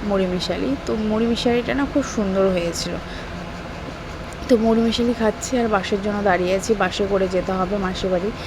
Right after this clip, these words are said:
মাসির বাড়ি অনেকটাই দূর, মানে যাওয়ার জন্য সত্যি মাসি শাশুড়ির বাড়িতে যাওয়ার জন্য তো খুব ভাল লাগে সত্যি। ওই জায়গাটা না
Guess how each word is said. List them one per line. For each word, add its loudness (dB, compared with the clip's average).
মাসির -2
বাড়ি 4
অনেকটাই 2
দূর, 0
মানে 2
যাওয়ার 6
জন্য 0
সত্যি 0
মাসি -2
শাশুড়ির 0
বাড়িতে 2
যাওয়ার 2
জন্য 0
তো 4
খুব 4
ভাল 2
লাগে 2
সত্যি। -2
ওই 4
জায়গাটা 2
না 2